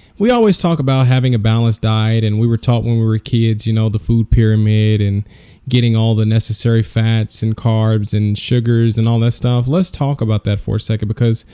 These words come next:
there's been a lot of studies recently that have proven that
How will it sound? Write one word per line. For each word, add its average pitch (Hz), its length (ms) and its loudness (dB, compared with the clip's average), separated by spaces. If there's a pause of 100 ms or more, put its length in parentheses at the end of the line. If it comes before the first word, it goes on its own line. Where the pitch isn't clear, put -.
(420)
there's 180 160 4
been 214 140 2
a 170 40 2
lot 151 200 2
of 139 80 0
studies 139 560 2
recently 123 440 2
that 110 140 0
have 113 400 0
proven 190 440 0
that 117 200 0